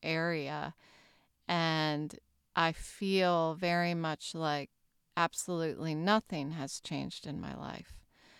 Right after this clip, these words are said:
um, no matter what the stressor is, you know. So as I mentioned yesterday, I don't, I don't have a choice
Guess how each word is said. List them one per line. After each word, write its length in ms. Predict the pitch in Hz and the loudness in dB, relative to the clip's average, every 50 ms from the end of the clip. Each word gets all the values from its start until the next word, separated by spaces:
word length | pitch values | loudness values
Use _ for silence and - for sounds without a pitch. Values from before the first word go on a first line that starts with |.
| - _ _ _ - | -20 _ _ _ -6
um, 600 | 160 156 151 143 139 135 131 123 127 131 - 185 _ _ _ _ _ _ _ _ _ _ _ _ - | -4 -2 -2 -2 -2 -2 -4 -4 -6 -6 -8 -10 _ _ _ _ _ _ _ _ _ _ _ _ -4
no 100 | 180 190 | 0 2
matter 300 | 185 185 185 185 175 175 | 2 4 4 4 4 2
what 180 | 170 165 - - | 0 0 -2 -4
the 80 | - | -6
stressor 560 | 156 - - - 151 143 165 - - 151 147 - - | -6 -6 -4 -4 -6 -6 -6 -6 -8 -8 -10 -12 -10
is, 380 | - 135 127 - - - - - | -8 -8 -8 -8 -10 -14 -12 -8
you 80 | 156 | -8
know. 280 | 147 139 135 135 139 160 _ _ - - - - - - - - - - - - _ _ _ _ | -6 -6 -6 -6 -8 -10 _ _ -20 -20 -20 -20 -20 -20 -20 -20 -20 -20 -20 -20 _ _ _ _
So 160 | - - 233 247 | 0 8 12 12
as 160 | 247 220 202 | 12 12 12
I 140 | 233 226 220 | 10 10 10
mentioned 560 | 226 220 226 233 240 - - 254 233 220 196 | 10 10 10 8 8 4 4 4 4 4 6
yesterday, 760 | 190 190 196 196 - - - 208 196 190 185 180 180 175 165 - | 6 6 6 6 4 0 -4 -2 2 4 6 6 6 6 4 4
I 220 | - - 202 220 233 | 6 6 6 8 8
don't, 180 | 233 220 - _ - | 6 6 4 _ 2
I 380 | 208 208 208 208 214 208 214 - _ - - - - _ _ - | 4 6 8 8 8 6 4 2 _ -16 -18 -18 -18 _ _ 6
don't 420 | 226 233 240 - 277 - 294 - _ _ _ _ - | 8 8 8 8 6 4 2 -2 _ _ _ _ -18
have 580 | - - - - - 226 220 220 214 220 214 190 - - | -14 -14 -10 -2 2 6 8 8 8 8 6 4 0 -2
a 80 | 185 | -2
choice 880 | - - - - - 170 170 175 202 233 247 - - - - - - | -2 -2 -4 0 0 2 2 4 4 4 2 2 0 -2 -4 -4 -6